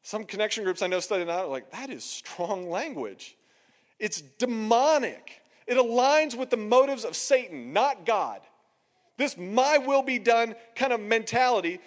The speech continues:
he said, it's earthly, unspiritual, demonic. Satan is selfish. He's bitter. He wants to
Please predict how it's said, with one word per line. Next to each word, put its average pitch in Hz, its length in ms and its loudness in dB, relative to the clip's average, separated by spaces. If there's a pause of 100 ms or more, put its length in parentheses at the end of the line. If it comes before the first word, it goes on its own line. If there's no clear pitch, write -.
(120)
he 220 100 -6
said, 226 220 0
it's 220 340 0
earthly, 277 360 0
unspiritual, 247 640 -2 (140)
demonic. 208 640 -2 (240)
Satan 277 680 -2
is 208 200 -2
selfish. - 800 -2 (440)
He's 294 300 0
bitter. 190 380 0 (140)
He 294 180 -2
wants 277 360 0
to 214 180 2